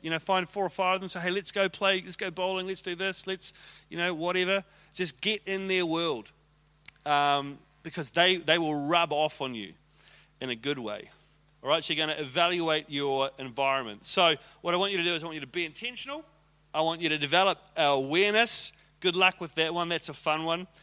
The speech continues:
You're gonna practice reflection and recognize that experience on its own doesn't give you, uh, lessons. You actually have to stop and look for the lessons in the experience.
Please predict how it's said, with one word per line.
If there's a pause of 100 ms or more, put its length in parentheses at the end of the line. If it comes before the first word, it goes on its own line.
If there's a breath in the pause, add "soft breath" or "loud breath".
(200 loud breath)
You're
gonna
practice
reflection
and
recognize
that
experience
on
its
own (560 loud breath)
doesn't
give
you, (340 soft breath)
uh,
lessons.
You
actually
have
to
stop
and
look
for
the
lessons
in
the
experience.